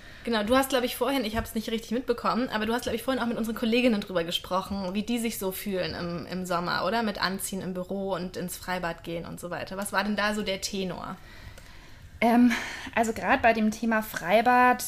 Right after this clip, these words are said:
Speaker 2: äh, kamen einige verstörende Geständnisse zutage.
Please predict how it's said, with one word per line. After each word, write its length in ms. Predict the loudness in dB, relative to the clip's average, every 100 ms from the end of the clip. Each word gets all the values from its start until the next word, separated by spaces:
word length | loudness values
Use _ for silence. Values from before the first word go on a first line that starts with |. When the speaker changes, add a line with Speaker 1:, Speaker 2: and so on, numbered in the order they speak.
| -6
Speaker 2:
äh, 100 | -4
kamen 340 | -4 0 2 2
einige 540 | 2 2 6 8 8
verstörende 720 | 6 -4 -6 0 4 6 6 4
Geständnisse 680 | 2 4 4 4 2 0
zutage. 880 | -2 -4 -2 4 6 6 6 8 8